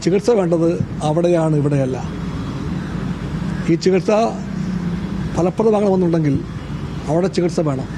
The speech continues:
അവിടുത്തെ ഏറ്റവും കടുത്ത രോഗബാധയ്ക്ക് മുമ്പിൽ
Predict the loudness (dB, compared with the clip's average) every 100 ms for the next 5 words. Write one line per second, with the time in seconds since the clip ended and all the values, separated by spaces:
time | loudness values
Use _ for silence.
0 | -8 -8 -8 -8 -8 -8 -6 -6 -6 -2
1 | 2 2 2 4 2 2 -4 -10 -10 -8
2 | -8 -8 -6 -8 -2 2 2 4 4 4
3 | 4 2 2 2 0 0 -6 -4 0 2
4 | 4 2 2 2 2 2